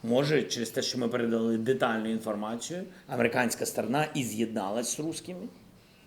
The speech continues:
і поговорила з ними. Я не можу вам сказати, е, чітко, яка з причин. Удари були F P V. На жаль, удари були, так, не далекобійною зброєю, але F P V удари були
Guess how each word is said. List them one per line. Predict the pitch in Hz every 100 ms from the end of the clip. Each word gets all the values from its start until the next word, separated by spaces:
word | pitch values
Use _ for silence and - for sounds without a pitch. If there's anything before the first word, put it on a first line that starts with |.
| - - - - -
і | 123 123 151 156 -
поговорила | 123 123 113 92 82
з | 73
ними. | 78 -
Я | - 127
не | 135
можу | 147 139 117
вам | 107
сказати, | - 98 90 87 92 - 135
е, | 107 - - - - -
чітко, | 170 170 - 120 135 - 120
яка | 120 117 113
з | -
причин. | 110 - - 113 -
Удари | 123 156 175 180 156 - - - -
були | 127 131 131 127 131 120 - - - - - 139
F | - - 120
P | 98
V. | 120 - - - - - - - - - - - - -
На | 127 143
жаль, | - 147 123 120
удари | 131 120 117 107 104
були, | 107 104 101
так, | 120 - 156
не | 147
далекобійною | 147 143 139 135 117 117 113 110
зброєю, | 107 110 113
але | 117 117
F | 113 -
P | 120
V | 123
удари | 120 117 113 110
були | 107 107